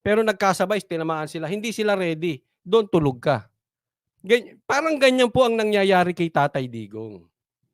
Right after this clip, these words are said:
Puto Maya, maraming salamat sa kusang loob at sa pag-sponsor ng live na ito. Sabi ni Edna Pa-, Pernis, "Ibang maglaro si Tatay Digong." Parang, <laughs> alam yan,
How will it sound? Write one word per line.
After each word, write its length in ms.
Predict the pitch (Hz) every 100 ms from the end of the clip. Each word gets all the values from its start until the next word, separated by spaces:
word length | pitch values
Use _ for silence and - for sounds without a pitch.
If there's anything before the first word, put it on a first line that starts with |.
| _ _ _ _ _ _ _ -
Puto 260 | 269 285
Maya, 300 | 269 269 285
maraming 320 | 277 269 269 254
salamat 560 | 240 262 262 262 254
sa 80 | 247
kusang 320 | 233 233 240
loob 400 | 226 226 277 247 -
at 160 | 185 185
sa 80 |
pag-sponsor 720 | 185 180 - - 208 202 196 190
ng 160 | 180
live 240 | 175 175 165
na 160 | 156
ito. 300 | 147 147 117 - _ _ _ _ _ _ _ _ _ _ _ _ _
Sabi 240 | 196 202
ni 160 | 220 196
Edna 320 | 185 180 175
Pa-, 160 | - - _
Pernis, 640 | - 143 143 131 - - _ _ _ _ _ _ _ _ _
"Ibang 320 | - 240 262 247
maglaro 400 | 233 220 220 220
si 160 | 220
Tatay 320 | 202 190 190
Digong." 400 | 180 165 160 170 160
Parang, 560 | - 180 190 170 185 156 _
<laughs> 240 | _ _ _
alam 240 | 180 202
yan, 320 | 196 202 175